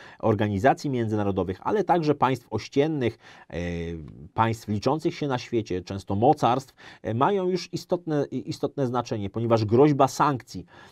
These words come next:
e, na w-, wprowadzenia wobec danej dyktatury, wobec danych rządów już na tym etapie,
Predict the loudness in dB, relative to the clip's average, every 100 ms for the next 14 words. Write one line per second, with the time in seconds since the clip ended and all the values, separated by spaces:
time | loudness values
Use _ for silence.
0 | _ -8 -2 -2 -2 0 2 2 -2 -8
1 | -16 -20 -2 2 2 2 2 2 2 2
2 | 2 2 0 0 0 2 2 4 2 2
3 | 2 0 0 0 0 0 -2 -6 -6 0
4 | 0 0 0 0 -2 -2 0 2 2 2